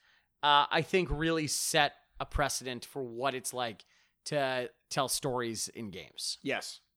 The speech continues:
Speaker 1: You know, it doesn't have to be all that, like, a bad guy jumps out at you and you
Speaker 2: Sure.
Speaker 1: gotta do something about it. The bad guy might be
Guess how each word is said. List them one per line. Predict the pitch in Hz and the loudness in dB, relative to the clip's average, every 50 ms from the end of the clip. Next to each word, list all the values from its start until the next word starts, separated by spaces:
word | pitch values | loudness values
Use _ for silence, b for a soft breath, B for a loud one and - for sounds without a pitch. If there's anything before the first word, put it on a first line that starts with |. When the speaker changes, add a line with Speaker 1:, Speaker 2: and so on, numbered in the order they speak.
| _ _ _ _ _ _ - - - | _ _ _ _ _ _ -10 -2 2
Speaker 1:
You | 180 196 185 | 4 4 4
know, | 180 185 | 4 2
it | 180 - | 2 0
doesn't | 226 220 202 202 180 | -2 -4 -4 -4 0
have | 165 180 175 175 | 2 2 2 0
to | - 165 | -4 -6
be | 151 151 151 | -2 0 2
all | 147 143 147 147 135 | 4 4 4 2 2
that, | 139 139 90 | -2 -4 -4
like, | 131 135 131 127 110 - b b b b b b b b | -6 -6 -6 -8 -10 -14 b b b b b b b b
a | 175 175 170 | 4 6 6
bad | 170 156 151 156 143 | 8 6 6 6 4
guy | 151 147 147 | 2 2 2
jumps | 139 131 151 143 139 - 143 | 2 0 -2 -2 -2 -2 -2
out | 135 131 131 | -2 -2 -2
at | 127 120 113 | -6 -8 -8
you | 123 127 127 | -8 -8 -6
and | 123 | -4
you | 123 123 | 0 0
Speaker 2:
Sure. | 180 - | 2 2
Speaker 1:
gotta | 113 113 | 0 -2
do | 107 120 120 | -6 -8 -6
something | 113 - 127 104 92 110 110 | -6 -6 -6 -6 -8 -10 -10
about | 104 98 110 101 101 98 | -10 -8 -8 -8 -6 -8
it. | 95 - | -10 -12
The | 127 120 | -10 -2
bad | - 175 180 196 208 196 165 | 2 4 6 6 6 4 0
guy | 175 160 156 151 147 | -2 0 0 0 0
might | 143 143 139 135 127 - | 0 0 -2 -2 -2 -6
be | 131 127 123 123 123 - | -10 -12 -10 -12 -14 -16